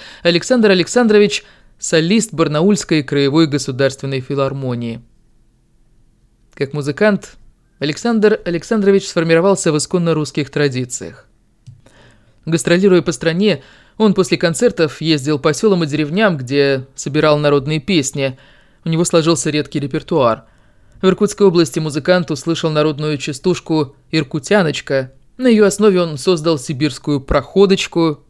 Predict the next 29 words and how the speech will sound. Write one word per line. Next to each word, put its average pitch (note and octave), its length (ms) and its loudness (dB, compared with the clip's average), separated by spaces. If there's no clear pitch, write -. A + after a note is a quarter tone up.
а C#3 180 2
чуть G#3 340 -4
позже — F#3+ 520 4
Забайкальский D3+ 720 0
перепляс. D3+ 640 -2
Из F3+ 160 0
поездок B3+ 460 -2
по A3 120 4
Алтаю A#3 320 4
Александр G#3+ 400 2
Александрович G3 600 2
привез F3+ 560 0
местные F3+ 340 -2
частушки, F3 600 -4
которые D3 340 -2
потом D3+ 300 0
вошли E3+ 300 0
в C#3+ 40 -4
его D3 260 -2
сибирские D3 520 -6
припевки. D3 720 -2
Музыкальные D3 520 -6
мелодии D#3 320 0
Алтайского D3 480 -2
края, G3 340 4
собранные D3 440 -4
в C3+ 40 -4
различных C#3+ 520 -4
районах, F#3+ 520 0